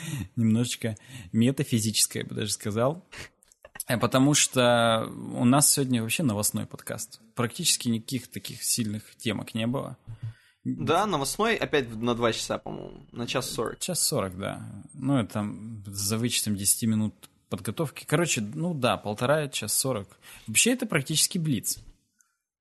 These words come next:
Speaker 1: Вот.
Speaker 2: Ну, для нас, да.
Speaker 1: И,
Speaker 2: Мы мощные.
Speaker 1: да, несмотря на то, что время без пятнадцати семь, я уже спать сразу захотел. То есть это, этот рефлекс, видимо, не победить его
Speaker 2: Классика.
Speaker 1: к,
Speaker 2: Якорь.
Speaker 1: к какому-то моменту, да.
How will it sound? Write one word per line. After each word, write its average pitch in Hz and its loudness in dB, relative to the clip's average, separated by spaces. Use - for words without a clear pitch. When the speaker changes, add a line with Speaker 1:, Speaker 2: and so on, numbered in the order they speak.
Speaker 1:
Вот. 104 -10
Speaker 2:
Ну, 254 -6
для 147 2
нас, 147 0
да. 113 0
Speaker 1:
И, 131 6
Speaker 2:
Мы 143 4
мощные. 151 0
Speaker 1:
да, 98 2
несмотря 135 6
на 135 6
то, 135 2
что - 2
время 127 6
без - 0
пятнадцати 120 4
семь, 131 4
я 101 2
уже 98 -6
спать 101 -6
сразу 101 -6
захотел. 101 -10
То 110 -4
есть 120 4
это, 127 -2
этот 120 -2
рефлекс, 135 2
видимо, 107 0
не 98 -2
победить 101 -8
его 110 -6
Speaker 2:
Классика. - -6
Speaker 1:
к, - -12
Speaker 2:
Якорь. 117 2
Speaker 1:
к - -12
какому-то 107 -2
моменту, 110 -4
да. 107 -6